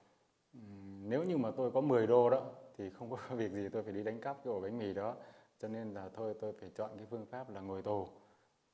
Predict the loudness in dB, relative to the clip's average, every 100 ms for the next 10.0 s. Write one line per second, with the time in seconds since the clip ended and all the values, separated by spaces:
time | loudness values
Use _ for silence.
0 | -12 -8 -6 -4 -4 -4 -6 -6 -6 -8
1 | -10 -8 -6 -4 -2 -4 -6 -14 _ 6
2 | 6 4 -6 -20 _ _ _ _ _ _
3 | -6 0 0 2 0 0 -2 -2 -2 -2
4 | -2 -2 -2 -4 -2 -2 -2 -4 -4 -4
5 | -4 -4 -2 -2 -2 -2 -2 -2 -4 -2
6 | -2 -4 -2 -2 2 2 2 -2 -14 -20
7 | -14 -8 -4 -2 -2 -2 -2 -2 -4 -6
8 | -6 -6 -6 -6 -10 -16 -20 -20 _ -6
9 | -2 0 0 4 4 6 4 2 -2